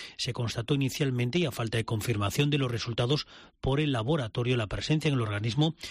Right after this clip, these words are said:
de sustancias como la cocaína. El director general de la policía, Francisco Pardo Piqueras, inauguró hoy oficialmente la unidad de documentación de la policía, la conocida como Oficina del D N I,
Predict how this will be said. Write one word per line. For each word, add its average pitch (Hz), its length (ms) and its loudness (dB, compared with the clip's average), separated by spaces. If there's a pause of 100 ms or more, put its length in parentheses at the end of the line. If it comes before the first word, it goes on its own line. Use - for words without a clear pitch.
(160)
de 185 140 2
sustancias 113 640 -4 (320)
como 117 300 0
la 104 200 0
cocaína. 82 680 -4 (460)
El 147 180 2
director 180 320 2
general 226 240 2
de 214 80 2
la 170 80 2
policía, 131 500 0
Francisco 113 600 -2
Pardo 135 340 0
Piqueras, 143 540 0
inauguró 123 360 2
hoy 147 140 4
oficialmente 127 800 0 (320)
la 110 200 -2
unidad 117 360 2
de 208 80 0
documentación 151 640 2
de 139 80 2
la 107 120 0
policía, 110 460 0
la 92 100 -6
conocida 127 440 -2
como 113 180 -2
Oficina 123 400 0
del 104 140 -2
D 143 80 2
N 165 140 2
I, 117 180 0